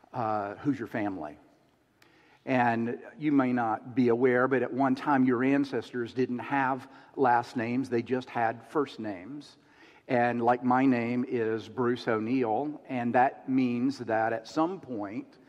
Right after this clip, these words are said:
I was the son of Neil, 'cause that's what O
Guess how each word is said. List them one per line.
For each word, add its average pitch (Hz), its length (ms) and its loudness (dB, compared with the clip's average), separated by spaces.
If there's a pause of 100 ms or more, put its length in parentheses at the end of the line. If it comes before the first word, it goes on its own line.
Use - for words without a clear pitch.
(280)
I 127 200 6
was 131 180 0
the 127 140 2
son 120 320 -2
of 120 80 -6
Neil, 127 400 0 (1080)
'cause 117 160 4
that's 120 260 0
what 123 260 2
O 135 460 2